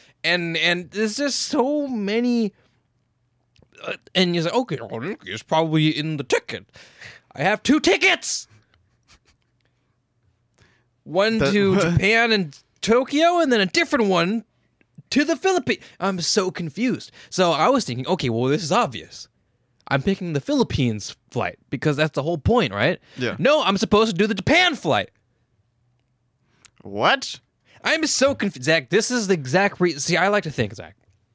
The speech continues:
Speaker 1: that maybe, maybe I'm tooting my own cock right now, but I like to think that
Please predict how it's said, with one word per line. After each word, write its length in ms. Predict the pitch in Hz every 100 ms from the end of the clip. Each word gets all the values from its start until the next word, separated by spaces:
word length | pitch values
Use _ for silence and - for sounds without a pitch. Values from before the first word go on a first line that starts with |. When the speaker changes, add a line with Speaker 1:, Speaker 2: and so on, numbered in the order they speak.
| _ _ _ _ _ _ - -
Speaker 1:
that 220 | 107 107
maybe, 280 | 135 147 151
maybe 300 | 151 156 147
I'm 180 | 120 107
tooting 320 | - 135 120
my 160 | 110
own 140 | 107 98
cock 300 | 110 95 -
right 160 | 90 -
now, 120 | -
but 140 | - 110
I 100 | 151
like 220 | 175 196
to 60 | 233
think 300 | 143 117 107
that 300 | 87 87